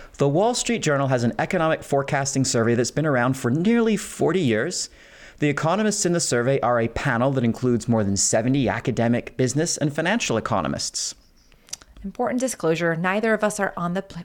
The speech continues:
Speaker 2: panel, but Wall Street Journal, if you're listening, <laughs> we
Speaker 1: I'm
Speaker 2: would
Speaker 1: still,
Speaker 2: like to be.
Speaker 1: I'm still <laughs> waiting for that invitation. <laughs>
Speaker 2: Yes.
Speaker 1: One of the questions that they ask about in the survey is recession risk over the next twelve months.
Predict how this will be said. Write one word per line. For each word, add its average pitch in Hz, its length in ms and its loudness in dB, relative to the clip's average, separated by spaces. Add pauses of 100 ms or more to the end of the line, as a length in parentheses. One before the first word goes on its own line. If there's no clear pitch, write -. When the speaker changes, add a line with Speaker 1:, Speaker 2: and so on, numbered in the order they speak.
Speaker 2:
panel, 156 460 -8
but 156 240 -6
Wall 160 140 -2
Street 240 180 -2
Journal, 269 360 2
if 196 140 -2
you're 240 80 2
listening, 285 480 2 (180)
<laughs> - 160 -10
we 247 80 2 (280)
Speaker 1:
I'm 220 140 4
Speaker 2:
would 262 100 4
Speaker 1:
still, 311 220 4
Speaker 2:
like 226 40 4
to - 60 2
be. 311 160 4
Speaker 1:
I'm 196 220 2
still 151 460 2
<laughs> 180 60 4
waiting 262 500 4
for 190 200 0
that 185 180 2
invitation. 330 1080 2
<laughs> - 300 0
Speaker 2:
Yes. - 460 -2 (280)
Speaker 1:
One 175 240 2
of 214 100 -4
the 226 80 0
questions 147 580 0
that 135 180 0
they 123 120 2
ask 139 320 0
about 120 340 0
in 127 120 4
the 135 80 4
survey 110 640 0
is 135 160 0
recession 165 400 0
risk 117 240 0
over 120 140 0
the 123 80 0
next - 220 -2
twelve 135 220 0
months. 156 380 -2